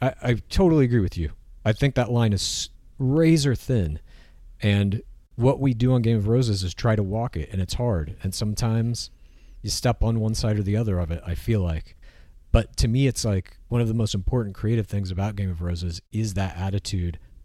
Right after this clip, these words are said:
of viewing it as a game and using that attitude to then reveal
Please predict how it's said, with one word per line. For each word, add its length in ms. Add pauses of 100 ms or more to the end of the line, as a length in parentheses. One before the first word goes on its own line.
of 100
viewing 440
it 140
as 140
a 60
game 480 (800)
and 180
using 360
that 160
attitude 480
to 140
then 260
reveal 760